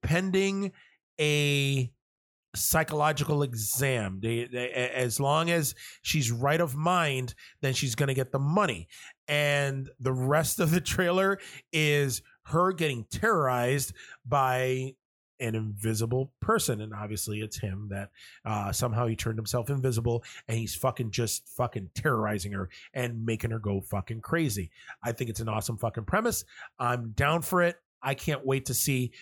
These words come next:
what they come up with, with with this. Now, another, uh, remake that's coming out, it's already filmed, uh, or it's already filmed or it's on the way to finish getting filming,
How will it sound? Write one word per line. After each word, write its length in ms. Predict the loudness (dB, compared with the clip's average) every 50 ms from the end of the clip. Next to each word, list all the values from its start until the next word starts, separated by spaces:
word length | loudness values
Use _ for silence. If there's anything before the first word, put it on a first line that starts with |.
| -20 -20 -10 -4
what 260 | 0 2 2 2 0
they 80 | -2
come 220 | -2 -2 -2 0 0
up 180 | 0 0 0
with, 300 | 0 0 0 -2 -4 -8 -8 -4
with 340 | -2 -2 -2 -2 -4 -10 -16 _ _ _ _ _ _ _ -4
with 300 | -2 0 0 0 -2 -4
this. 360 | -4 -4 -2 -2 -4 -4 -6 -10 -18 -20 -20 -12 -4
Now, 360 | -2 0 2 2 0 -2 -2 -4
another, 480 | -2 -2 0 0 2 2 4 4 4 4
uh, 320 | 4 4 4 4 2 2
remake 460 | 2 2 2 2 4 2 2 0 0
that's 200 | -2 -4 -4 -4
coming 280 | -4 -2 -2 0 2 2
out, 220 | 4 2 2 0 -4 -12 -20 -18 -18 -18 -18 -20 _ _ _ _ _ _ _ _ _ _ _ -14 -8 -4 -2
it's 160 | 0 2 2
already 240 | 2 2 2 2 2
filmed, 460 | 2 2 2 2 2 0 -2 -4 -6 _ 0
uh, 320 | 2 2 4 2 2 0 -4 _ 0
or 120 | 0 0 0 -2
it's 160 | -4 0 2
already 200 | 2 2 2 2
filmed 440 | 0 0 2 2 2 2 0 -2 -2 0
or 160 | 2 2 2
it's 140 | 2 0 0
on 180 | 0 2 2
the 60 | 2 2
way 120 | 2 2
to 80 | 2 -2
finish 420 | -4 -2 0 2 2 2 2 2
getting 220 | 2 0 0 0
filming, 460 | -2 0 0 2 2 2 2 0 -2